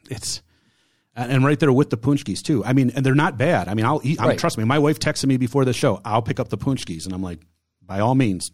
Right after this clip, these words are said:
Speaker 1: go ahead." And I'm not gonna sit there and go home and, like, roll my eyes and not eat one. I'm gonna eat one. I just, there are other donuts, which I'll get into in my underrated,
Speaker 2: Mm-hmm.
Speaker 1: that I like much better than jelly or filled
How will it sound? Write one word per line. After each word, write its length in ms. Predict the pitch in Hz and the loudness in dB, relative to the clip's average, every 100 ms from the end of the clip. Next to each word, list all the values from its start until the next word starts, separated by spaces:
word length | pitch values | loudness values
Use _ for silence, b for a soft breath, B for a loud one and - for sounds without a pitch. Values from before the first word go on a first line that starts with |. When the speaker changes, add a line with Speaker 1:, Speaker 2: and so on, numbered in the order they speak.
| - | -8
Speaker 1:
go 160 | 104 | -4
ahead." 360 | 113 135 92 - B B B - | 0 0 0 -8 B B B -4
And 160 | 127 | -2
I'm 140 | 113 127 | 0 2
not 140 | 135 | 0
gonna 120 | 143 | -2
sit 140 | 117 151 | -4 -2
there 100 | 131 | -2
and 100 | 127 | 0
go 120 | 123 | 0
home 340 | 123 123 107 110 | 2 2 0 -2
and, 120 | 107 | -4
like, 140 | 104 | -4
roll 220 | 98 110 117 | -2 -2 0
my 180 | 110 | 0
eyes 300 | 110 101 101 | 0 -2 -4
and 100 | 104 | -2
not 160 | 104 101 | -2 0
eat 100 | 127 | 0
one. 140 | 85 85 | -2 -6
I'm 100 | 104 | -2
gonna 140 | 120 | 0
eat 200 | 143 127 | 0 -2
one. 240 | 85 80 - b b b - | -6 -14 -20 b b b -4
I 100 | 131 | 0
just, 260 | 139 - - 131 | 0 -2 -8 -2
there 220 | 143 131 | 2 2
are 80 | 120 | 0
other 220 | 151 147 | 0 -2
donuts, 520 | 113 131 127 117 - | 0 0 0 -2 -6
which 140 | 95 | -8
I'll 100 | 98 | -8
get 140 | 90 95 | -8 -6
into 200 | 95 104 | -6 -6
in 40 | |
my 140 | 87 82 _ _ | -8 -10 _ _
underrated, 520 | 131 113 82 - 90 | -4 -2 -4 -6 -2
Speaker 2:
Mm-hmm. 100 | 110 113 B B | -2 -4 B B
Speaker 1:
that 220 | 123 117 120 | -2 -2 0
I 180 | 117 | -2
like 300 | 147 120 117 | 0 0 -2
much 420 | 117 113 139 - 110 | 0 0 0 -4 -4
better 340 | 127 113 107 | -2 0 -2
than 420 | 104 104 104 107 | -2 -2 -6 -8
jelly 540 | 95 117 113 113 110 104 | -8 -4 0 0 -2 -2
or 340 | 98 98 95 | -4 -4 -4
filled 640 | 92 - 135 123 104 101 | -8 -10 -2 0 0 -4